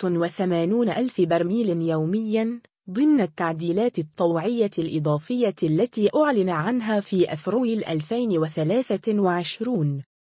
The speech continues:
وسيطبق هذا التعديل في أوت اثنان صفر اثنان ستة. وأضافت المنظمة أن التعديلات الطوعية الإضافية المعلنة في أفريل ألفين وثلاثة وعشرون يمكن إعادة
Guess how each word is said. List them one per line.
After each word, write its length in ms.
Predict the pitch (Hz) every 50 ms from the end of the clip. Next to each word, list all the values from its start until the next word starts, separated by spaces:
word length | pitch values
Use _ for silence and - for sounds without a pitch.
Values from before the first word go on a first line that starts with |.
| _ _ _ -
وسيطبق 960 | 208 208 214 - 226 220 208 202 196 196 - - 277 240 214 202 196 - -
هذا 360 | 180 180 226 262 269 233 185 170
التعديل 680 | 160 156 - 165 156 160 165 180 226 254 254 220 214
في 240 | 202 - - 170 170
أوت 320 | - 233 247 240 - -
اثنان 400 | 165 156 - - 214 220 226 226
صفر 400 | 220 - - 285 - - - 202
اثنان 440 | 196 170 - - 190 208 233 233 226
ستة. 560 | 220 - 285 - _ - 160 151 147 127 - - _ _ _ _ _ _ _ _ _ _ _ _ -
وأضافت 760 | 214 208 - 180 208 196 208 247 302 302 - 226 175 - 190
المنظمة 840 | 170 170 175 175 170 160 156 151 156 220 247 247 220 202 - 175 147
أن 180 | 180 185 175 170
التعديلات 800 | 160 156 - 175 160 160 160 151 160 170 180 214 240 233 -
الطوعية 720 | 165 156 - - 190 170 170 165 160 190 240 240 226 196 185 180
الإضافية 880 | 170 165 165 - 180 165 160 156 147 151 151 - 233 240 240 208 170 - 180
المعلنة 760 | 165 160 160 165 156 160 165 208 254 262 226 208 - 196
في 300 | 196 - - 175 165 -
أفريل 500 | 165 160 - - 185 233 247 240 233 190
ألفين 540 | - 165 160 151 151 - 233 247 240 208 170
وثلاثة 800 | 156 160 156 - 170 165 180 240 262 - 220 190 - - 165 160
وعشرون 560 | 160 151 151 151 156 - - 196 233 262 240
يمكن 720 | 190 170 160 160 160 190 226 - - 214 190 180 - -
إعادة 380 | 156 147 170 220 233 226 214